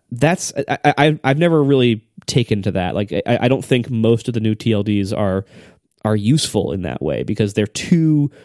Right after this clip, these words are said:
wordy and specific. Uh, but dot app is nice. It's one of the few that has launched, you know, in recent years where that actually is, you know, short and generic enough that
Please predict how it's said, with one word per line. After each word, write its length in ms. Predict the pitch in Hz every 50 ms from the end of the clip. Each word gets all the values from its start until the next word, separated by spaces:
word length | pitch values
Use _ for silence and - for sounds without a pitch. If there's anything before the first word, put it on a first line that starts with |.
| _ _
wordy 560 | - - 113 107 113 123 127 127 127 120 113 107
and 140 | 101 95
specific. 580 | - - - 98 - - 90 - - - - - - _ _ _ _ _ _ _ _ _ _ _ _ _ _ _ _ -
Uh, 220 | 104 101 101 95
but 320 | 98 107 - 117 113 - _ _ - - - _ _ _ _ -
dot 200 | 151 143 147 -
app 340 | - 160 233 285 208 - - -
is 180 | - 147 139 131
nice. 340 | 127 170 233 226 113 - -
It's 120 | 113 -
one 180 | 131 139 156 151
of 60 | 135
the 60 | 131
few 640 | - - - - 147 160 226 285 226 98 73 - - -
that 140 | 113 113 -
has 200 | 120 107 98 98
launched, 540 | 101 101 101 90 - - - - - - - _ -
you 100 | - 107
know, 80 | 98 95
in 140 | 104 101 98
recent 300 | 101 95 - - - -
years 420 | 101 98 95 95 87 92 - - - - - - _ -
where 540 | - 117 117 113 107 104 104 104 104 101 _ _ _ _ _ _ _ _ _ _
that 140 | - 147 156
actually 400 | 170 170 - - 156 151 - 135
is, 340 | 151 160 139 117 104 - - _ _ _ _ _ _ -
you 60 | 131
know, 100 | 113 -
short 360 | - - - 147 143 139 -
and 100 | 123 117
generic 400 | 107 123 117 120 120 117 117 -
enough 460 | 120 110 113 110 107 104 - - - _ _ - - _ -
that 480 | 113 110 110 110 104 104 104 - -